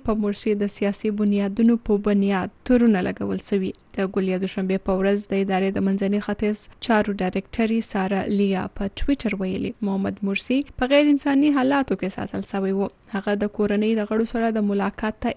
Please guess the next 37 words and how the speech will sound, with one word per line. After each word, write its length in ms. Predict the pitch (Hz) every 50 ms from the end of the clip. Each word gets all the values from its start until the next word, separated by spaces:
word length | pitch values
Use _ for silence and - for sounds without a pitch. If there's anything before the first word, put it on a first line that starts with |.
| - 214
اجازه 380 | 202 - 214 208 208 - 214 208 214
نه 100 | 233 247 269
درلود 380 | 285 285 285 311 349 359 - -
او 160 | - - 254
نه 240 | 262 269 311 320 330
یې 160 | 339 330 320
ورته 300 | 320 320 - - 339 349 339 311 -
د 120 | 208 202 196 - 214
درملنې 720 | 208 208 208 208 208 226 247 247 240 233 240 - - 202
اجازه 360 | - 202 196 190 - 202 196 196 190
ورکړې 360 | 190 - - - 208 202 202 185
وه. 100 | 202 196 - - - -
په 120 | 262 254 262
برتانیه 340 | 262 262 285 269 269 269 262
کې 80 | - 262 269
مشر 240 | 330 339 - - -
د 100 | 214 202 214
بشري 320 | - - 208 202 214 220
حقوقو 340 | 208 208 - 220 208 196 202
ادارې 500 | 202 208 202 196 214 220 247 - - 226
امنسټي 340 | 214 208 208 - - - 208 202 202
انټرنیشنل 680 | 202 - 196 202 208 214 247 - - - 254 254 262 233 226
د 160 | 208 208 226
مصر 300 | 247 - - - 208 -
په 100 | 202 - -
چارواکو 520 | 202 190 190 190 190 196 - - 208 202
غږ 160 | 208 202 - - - -
کړی 140 | 208 208 - - _ - -
چې 160 | 220 202 196
د 100 | 196 202
مرسي 380 | 214 233 247 - - 254 240 214
د 160 | 208 208 208 214
مرګ 280 | 247 277 285 269 254 277
دی 140 | 302 320 -
بې 260 | - - - 247 277 269 -
طرفه 380 | 294 285 285 - - 269 262 -
پلټنې 440 | - 202 190 196 - - 208 196 196